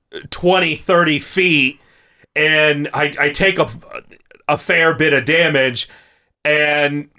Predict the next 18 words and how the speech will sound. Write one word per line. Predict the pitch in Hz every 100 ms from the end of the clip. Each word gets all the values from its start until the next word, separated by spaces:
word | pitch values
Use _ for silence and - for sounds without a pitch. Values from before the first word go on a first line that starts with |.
| _ _ -
now | 156 165 180 196 185
I'm | 165
stuck | - 202 165 -
just | 165 135
walking | 156 147 143 135
around | 135 131 123
the |
planet | - 135 120 110
because | 110 113 123
there's | 135 120
no | 131 135 120
getting | 131 127 113
to | 123
my | 113 107
ship | - 110 101
at | 98
this | 107 -
point. | - 101 95